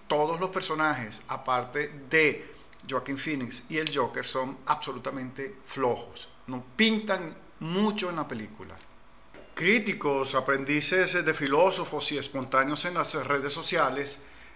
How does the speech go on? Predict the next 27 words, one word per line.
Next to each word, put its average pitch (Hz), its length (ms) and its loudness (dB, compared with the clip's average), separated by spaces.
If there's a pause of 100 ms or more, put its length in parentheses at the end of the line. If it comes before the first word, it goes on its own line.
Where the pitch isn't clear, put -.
(100)
están - 200 -2
publicando 196 460 2
posts 185 300 4
interesantes 170 720 -2
donde 127 360 -4
le 131 140 2
buscan 165 540 0
una 151 260 -2
significación 143 1040 0
semántica, 135 960 0 (380)
política, 139 800 0
psicológica 131 920 0 (280)
profunda 147 760 -2 (340)
al 151 200 2
drama 151 220 6
del 165 180 2
Joker, 175 380 2
pero 127 480 0
por 135 140 -4
supuesto, 135 640 -2 (380)
a 151 100 2
mi 147 120 2
juicio, 139 560 0 (100)
es 151 200 2
algo 131 200 2
muy 147 100 0
simple. 180 580 -2